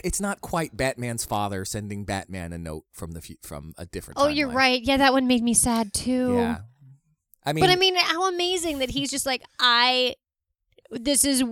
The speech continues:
Speaker 2: this is changing the course of my life. This
Speaker 1: Right.
Speaker 2: makes me want to do this."
Speaker 1: So he started experimenting with light and light
Speaker 2: Okay.
Speaker 1: particles, because what he realized is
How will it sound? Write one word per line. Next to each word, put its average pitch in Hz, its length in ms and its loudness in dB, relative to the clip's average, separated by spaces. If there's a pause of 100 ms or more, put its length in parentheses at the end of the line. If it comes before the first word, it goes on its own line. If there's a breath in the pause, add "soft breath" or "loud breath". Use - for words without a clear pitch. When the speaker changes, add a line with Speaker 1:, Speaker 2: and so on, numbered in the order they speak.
(180)
Speaker 2:
this 247 180 0
is 269 140 -4
changing 226 400 -2
the 220 100 2
course 220 220 0
of 214 80 -4
my 208 120 0
life. 180 280 -6
This 220 160 0
Speaker 1:
Right. 226 60 -2
Speaker 2:
makes 233 280 0
me 226 140 -4
want 208 280 -4
to 208 120 -6 (260)
do 202 200 -2
this." - 260 -4
Speaker 1:
So 175 180 2
he 185 160 2
started 190 240 0
experimenting 110 720 -2
with 101 140 -10
light 123 420 -8 (960)
and 117 100 -8
light 143 200 -2
Speaker 2:
Okay. 202 140 0
Speaker 1:
particles, 180 440 0
because 151 240 -4
what 165 100 -2
he 160 60 -2
realized 147 600 0
is 76 260 -10